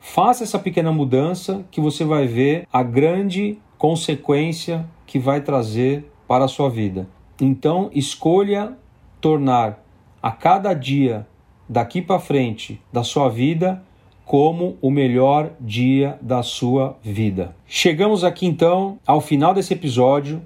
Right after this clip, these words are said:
Eu adoraria se você pudesse assinar o podcast e deixar uma avaliação, deixar um review, colocar no seu Instagram, ou que seja a sua rede social no Facebook, divulgue os episódios do Coffee Talks.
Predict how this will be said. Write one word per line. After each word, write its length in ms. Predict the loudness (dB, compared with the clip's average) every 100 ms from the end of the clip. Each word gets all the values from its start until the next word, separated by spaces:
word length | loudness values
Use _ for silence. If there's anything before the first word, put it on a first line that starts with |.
| -2
Eu 280 | 2 4 4
adoraria 920 | 4 2 0 2 2 2 2 0 0
se 140 | -2
você 280 | -2 -2 -4
pudesse 540 | -2 0 2 2 -2
assinar 560 | -6 -4 -2 2 4 2
o 60 |
podcast 1080 | 0 -2 -2 -2 2 4 2 -2 -6 -6 -6 -12 _ _ _
e 100 | 0
deixar 420 | 2 2 2 2
uma 120 | 2
avaliação, 880 | 2 2 2 0 0 0 2 0 -4 -10 _ _ -4
deixar 440 | 0 0 2 0
um 100 | 2
review, 720 | 2 0 0 2 4 2 0 -6
colocar 520 | 0 2 2 2 2 2
no 80 |
seu 220 | -2 0 0
Instagram, 760 | 2 0 2 2 2 0 -4 -12 _ _ _ _ 0
ou 200 | 2 2
que 120 | -4
seja 360 | 0 0 2 0
a 60 |
sua 200 | -2 0
rede 160 | 0 0
social 440 | -4 -2 0 2
no 80 | 2
Facebook, 800 | 0 -2 -2 0 0 0 -2 -4
divulgue 920 | 0 0 0 0 2 0 0 -4 -4 -2
os 160 | 0
episódios 640 | 0 0 0 2 2 2 0
do 100 | -2
Coffee 280 | -2 -4 0
Talks. 600 | 2 4 2 -6 -18 -18